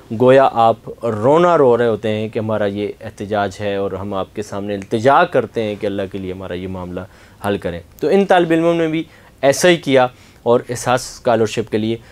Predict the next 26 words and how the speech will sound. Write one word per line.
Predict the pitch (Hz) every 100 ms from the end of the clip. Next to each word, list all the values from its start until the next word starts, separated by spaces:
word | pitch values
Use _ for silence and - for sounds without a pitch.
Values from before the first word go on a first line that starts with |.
| - -
तो | 156
जैसे | 135 127 143 143 190
ये | 190 185
तालिब | 160 160 160
इल्म | 170 -
आगे | 131 139
बढ़े | 147 131 143 135 - -
और | 127
ये | 131
सीना | 135 156 170 170
गज़ट | 143 143 139
पे | 143
ये | 135
सारी | 131 127 127
सूरत | 131 123 123
हाल | 113 117
सामने | - 120 143 135
आई, | 117 123 120 - - _ -
तो | 165 185 151
जो | 139 156 190
स्टूडेंट | 180 - 175 180 202 180
तंजीमें | 170 147 156 180 190
हैं | 160 165
उनको | - 151 151
चाहिए | 156 151 139 139
था, | 135 123